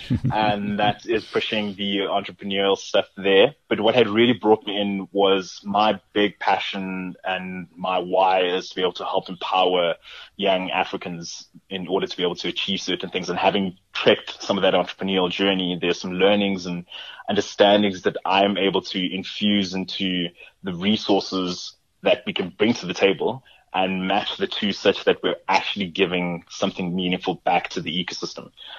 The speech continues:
Speaker 2: There's nothing that gives me greater satis-, satisfaction than being able to do that. That's also, I do have my own selfish agenda, which is I get to network with people who are doing really crazy things. So when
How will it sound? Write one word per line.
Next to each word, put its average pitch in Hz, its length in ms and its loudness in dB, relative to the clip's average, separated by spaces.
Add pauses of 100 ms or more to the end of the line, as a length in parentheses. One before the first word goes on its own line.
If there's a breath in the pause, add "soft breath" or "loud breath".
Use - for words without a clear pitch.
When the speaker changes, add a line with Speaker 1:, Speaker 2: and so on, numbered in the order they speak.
(160 loud breath)
Speaker 2:
There's 98 140 0
nothing 101 340 2
that 87 160 0
gives 90 160 -2
me 90 180 -2
greater 90 280 6
satis-, - 360 0
satisfaction 92 600 0
than 87 140 -2
being 85 160 -2
able 85 140 -4
to 90 100 -12
do 90 180 -2
that. - 280 -4 (300 loud breath)
That's 143 180 6
also, 117 420 10 (380)
I 113 100 6
do 107 220 2
have 101 240 4
my 98 360 2
own 98 420 2
selfish - 720 0 (160)
agenda, 107 400 2
which 104 220 2
is 101 260 0
I 104 80 -2
get 95 200 -2
to 101 100 -4
network 101 640 0 (380)
with 107 420 2
people 98 360 0
who 98 160 -2
are 95 80 0
doing 95 420 0
really 95 200 0
crazy 92 320 -2
things. 101 340 -4
So 92 540 2
when 92 720 -2